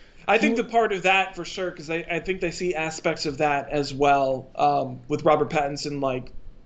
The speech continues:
Speaker 1: glimpses of him as, like, Bruce Wayne, just
Speaker 2: Yeah.
Speaker 1: in, like, the fact that he's, like, out of the cowl and just looks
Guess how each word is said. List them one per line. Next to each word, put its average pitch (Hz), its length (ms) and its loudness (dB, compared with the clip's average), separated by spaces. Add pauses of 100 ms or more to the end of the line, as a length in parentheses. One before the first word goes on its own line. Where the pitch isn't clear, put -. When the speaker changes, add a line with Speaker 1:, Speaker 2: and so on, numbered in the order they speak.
(140)
Speaker 1:
glimpses 170 460 2
of 139 120 -2
him 143 160 -4
as, 135 140 -6
like, 135 160 -4
Bruce 143 280 -2
Wayne, 135 320 0
just 143 240 -2
Speaker 2:
Yeah. 156 60 2
Speaker 1:
in, 139 100 2
like, 131 240 0
the 160 80 -2
fact 147 240 2
that 156 60 0
he's, 147 120 0
like, 139 160 -4
out 147 120 2
of - 60 -4
the 143 60 -6
cowl 147 360 0
and 147 100 -8
just 170 240 -8
looks 156 420 0